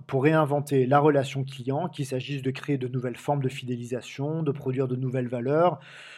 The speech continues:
ou de capter l'attention. Euh, deuxième point, l'entreprise Mattel pratique une forme de ventriloquie énonciative, pour reprendre une formule d'une amie chercheuse, Marianne Pavot, professeure en sciences du langage à Paris treize.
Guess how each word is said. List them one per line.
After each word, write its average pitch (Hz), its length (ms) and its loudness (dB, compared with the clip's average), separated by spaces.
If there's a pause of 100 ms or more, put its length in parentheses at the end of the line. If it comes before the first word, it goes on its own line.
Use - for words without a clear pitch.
(120)
ou 147 120 -2
de 151 120 4
capter 151 320 4
l'attention. 143 600 2 (760)
Euh, 127 180 0
deuxième 196 460 4
point, 143 280 2
l'entreprise 147 520 0
Mattel 156 400 2
pratique 190 560 -4
une 135 120 -2
forme 175 300 -2
de 147 100 2
ventriloquie 165 1000 0
énonciative, 156 880 -2
pour 120 200 -8
reprendre 135 360 -2
une 131 120 -2
formule 143 440 -2
d'une 131 160 -2
amie 127 180 -8
chercheuse, 156 640 -2 (600)
Marianne 139 500 2
Pavot, 147 460 6
professeure 151 560 0
en 143 80 0
sciences 131 220 -4
du 131 100 -4
langage 135 460 0
à 135 60 -2
Paris 123 260 -4
treize. 180 440 0